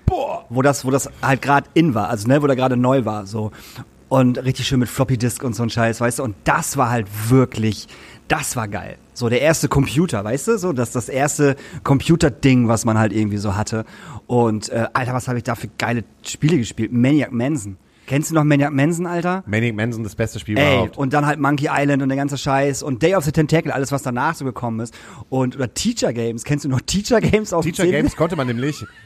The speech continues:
Speaker 1: mit einem
Speaker 2: <laughs>
Speaker 1: Panzer rumfahren.
Speaker 2: Ja, und den Namen seines Lehrers eingeben.
Speaker 1: Und den wegballern.
Speaker 2: <laughs> Ah, super! Ey, C vierundsechzig war geil. Das war einfach mega geil. Also das hab, das, das, nee, das war das beste Geschenk, eindeutig.
Speaker 1: Ah.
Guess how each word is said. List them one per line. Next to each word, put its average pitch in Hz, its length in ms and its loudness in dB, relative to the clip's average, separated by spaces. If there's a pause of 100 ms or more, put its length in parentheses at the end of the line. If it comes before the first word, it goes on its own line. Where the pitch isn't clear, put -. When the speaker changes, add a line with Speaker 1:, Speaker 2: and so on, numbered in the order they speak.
Speaker 1:
mit - 100 2
einem 135 240 2 (120)
Speaker 2:
<laughs> - 120 -20
Speaker 1:
Panzer 139 440 -2
rumfahren. 107 600 -4
Speaker 2:
Ja, 370 840 -2
und 285 160 -2
den 269 100 -2
Namen 269 260 4
seines 277 220 -4
Lehrers 285 400 4
eingeben. 247 640 -4 (320)
Speaker 1:
Und 120 100 -6
den 127 160 -2
wegballern. 104 580 -4 (120)
Speaker 2:
<laughs> - 80 -
Ah, 302 380 4
super! 277 460 0 (220)
Ey, 143 240 2
C 185 180 2
vierundsechzig 139 440 -2
war 113 120 -2
geil. 104 240 -6 (280)
Das 202 160 2
war 185 80 4
einfach 139 240 0
mega 123 340 0
geil. 104 280 -8
Also 123 180 -2
das 123 80 -4
hab, 139 140 -2
das, 160 200 -2
das, 170 240 0
nee, 147 140 4
das 151 200 2
war 147 80 4
das 135 120 2
beste 127 280 0
Geschenk, 110 340 -4
eindeutig. 107 520 -4
Speaker 1:
Ah. 101 1300 0